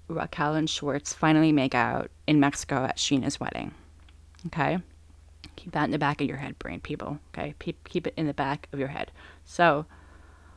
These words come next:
we find out later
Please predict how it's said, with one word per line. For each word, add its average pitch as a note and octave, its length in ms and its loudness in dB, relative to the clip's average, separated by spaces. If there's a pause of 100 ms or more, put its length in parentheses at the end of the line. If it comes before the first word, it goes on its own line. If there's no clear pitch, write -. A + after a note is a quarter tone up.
(800)
we E3+ 240 4
find D#3+ 300 4
out C3+ 220 4
later E3 680 2